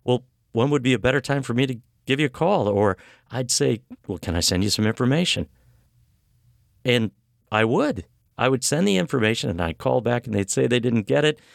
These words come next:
And then they'd say, "Why don't you send it again?" And I would. And the next week I would call back and they'd say, "Yeah, I did get it, but I'm not interested." Click. <laughs> By now,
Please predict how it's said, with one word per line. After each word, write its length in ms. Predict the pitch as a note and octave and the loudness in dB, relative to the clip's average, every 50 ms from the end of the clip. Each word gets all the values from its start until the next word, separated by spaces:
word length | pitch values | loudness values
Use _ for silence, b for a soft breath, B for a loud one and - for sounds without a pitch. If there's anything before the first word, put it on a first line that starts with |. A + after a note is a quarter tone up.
| b b b b b b b b | b b b b b b b b
And 200 | F#2 E2+ F2+ E2 | -4 -2 0 0
then 180 | F2+ G2 A2 | 2 2 2
they'd 200 | B2+ B2 A2 F#2+ | 2 2 0 0
say, 280 | - - B2 A2+ A2 G#2+ | 0 0 0 2 0 0
"Why 240 | G2 - - A#2 C3+ | -2 -4 -2 -2 -2
don't 160 | C#3+ C3 - | -2 -2 -4
you 60 | A2+ | -4
send 200 | - - B2+ A#2+ | -2 -2 0 0
it 120 | A#2 G#2+ G2+ | 0 0 0
again?" 280 | G#2 G2+ B2+ C#3+ D3 | -2 -2 -2 -2 -2
And 180 | D3 - G2+ F2+ | -2 -2 0 0
I 60 | F#2+ | 0
would. 400 | F#2+ G2+ A#2 D3+ F#3 G3+ F3 - - | 0 0 0 0 0 0 -2 -4 -6
And 100 | A#2 G2 | -4 -2
the 80 | F#2 E2+ | -2 0
next 320 | F2+ A#2+ C3 B2 - - | 0 0 -2 -2 -4 -4
week 220 | B2+ C3+ C#3 B2+ - | -2 -2 -2 -2 -2
I 60 | G2+ | -2
would 160 | F#2+ G2 - | -2 -4 -2
call 220 | - C#3 C3 B2 | -4 -2 -2 -2
back 300 | A2+ A#2 B2 B2+ C3 B2+ - B B B B B B B | 0 0 0 0 0 -2 -6 B B B B B B B
and 80 | - G#2+ | -4 -2
they'd 160 | A2 - - | -2 -2 -2
say, 380 | - - A#2 G#2+ G#2 G2+ - - _ _ _ | -2 0 2 2 2 0 0 -4 _ _ _
"Yeah, 180 | - C#3+ D#3 C#3+ | -10 -6 -4 -4
I 60 | B2+ | -4
did 240 | A#2 A2+ D#3+ E3+ A#2+ | -2 -2 -2 -2 -2
get 200 | - C#3 C#3 C3 | -2 -2 0 0
it, 120 | B2 A2+ | 0 0
but 220 | - A#2+ G#2+ - _ _ | 0 -2 -2 -2 _ _
I'm 120 | - A2+ G#2+ | -4 0 0
not 180 | G#2 G2 F2+ | 2 2 2
interested." 500 | F#2+ F#2 - - G2+ D2+ C#2+ - - F2+ _ _ _ _ | 2 0 0 -2 -4 -4 -4 -6 -8 -10 _ _ _ _
Click. 360 | - - G#2 F2 D2+ _ - _ _ _ _ _ _ _ _ _ _ _ _ _ _ _ _ _ _ _ _ _ _ _ _ _ - | -8 -4 -4 -4 -4 _ -18 _ _ _ _ _ _ _ _ _ _ _ _ _ _ _ _ _ _ _ _ _ _ _ _ _ -10
<laughs> 20 | |
By 300 | D#3 - B2+ - - - | -8 -6 -4 -2 0 0
now, 360 | B2+ G#2+ A#2 A2 B2 A2+ G2+ | 2 2 0 2 2 0 0